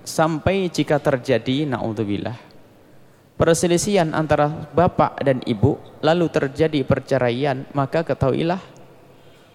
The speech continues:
anak selagi di bawah umur tujuh tahun, maka saat itu yang paling berhak adalah ibunya. Karena di situ ada hal-hal yang tidak bisa diwakilkan kepada yang lainnya,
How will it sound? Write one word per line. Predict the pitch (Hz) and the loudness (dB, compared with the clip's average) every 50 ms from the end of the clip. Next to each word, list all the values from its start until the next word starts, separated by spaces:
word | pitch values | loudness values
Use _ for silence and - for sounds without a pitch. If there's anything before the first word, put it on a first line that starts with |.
| _ _ _ _ - - - | _ _ _ _ -20 -6 -2
anak | - 147 160 175 180 - - - - | 0 0 2 2 -2 -2 -4 -8 -8
selagi | - - 151 143 139 139 147 139 | -4 0 0 0 2 2 0 0
di | 139 139 | 2 2
bawah | 143 170 165 156 156 - | 4 4 4 4 2 2
umur | - 151 147 143 139 | 0 0 0 2 0
tujuh | 135 - 135 127 - 127 113 - | 2 0 0 0 0 -2 -2 0
tahun, | - 165 170 180 185 190 196 185 - - | 0 2 2 2 2 0 -2 -6 -8 -4
maka | - 143 131 - 131 127 | -2 -2 0 2 0 0
saat | - - - - - | 2 0 -2 0 -2
itu | - 160 - - 147 143 135 - - - - - | -2 -4 -2 -2 -2 -2 -2 -4 -8 -14 -20 -12
yang | - 117 131 127 120 117 120 | -4 0 0 0 0 -2 -2
paling | 131 135 127 123 120 120 120 117 120 | -2 0 0 0 0 -2 -4 -4 -2
berhak | 131 131 123 - 127 - - - - | -2 -2 0 -2 -2 -4 -4 -6 -4
adalah | - 123 120 113 110 117 131 - - | -4 -2 0 0 -2 -2 -4 -2 -4
ibunya. | 147 135 110 113 110 - 120 113 - - - - - - - - - - - - _ - _ - _ _ _ _ _ _ | -4 -2 -2 -4 -4 -4 -4 -8 -8 -8 -10 -16 -20 -20 -20 -20 -20 -20 -20 -20 _ -20 _ -20 _ _ _ _ _ _
Karena | - 131 139 156 151 | 0 2 4 4 2
di | 143 135 139 | 2 0 -2
situ | - 175 185 180 165 156 - | 0 0 -2 0 0 -2 0
ada | - - 131 131 131 | 0 -2 0 2 0
hal-hal | 131 110 139 156 165 160 143 135 170 170 170 - | 0 2 2 2 2 2 2 2 2 2 2 0
yang | - 120 123 123 123 | 0 -2 -2 -4 -2
tidak | - - 143 139 - - 131 | -2 0 0 0 0 0 -2
bisa | 131 - 147 | 0 0 0
diwakilkan | 139 - 127 123 120 - - 139 135 131 - 123 120 | 0 2 2 2 0 0 0 -2 -2 -2 -4 -4 -4
kepada | 131 113 113 113 110 110 | -2 0 0 2 2 0
yang | 110 107 110 | 0 0 0
lainnya, | 110 104 104 107 127 139 147 160 | -2 -2 -2 0 -2 -2 -2 -2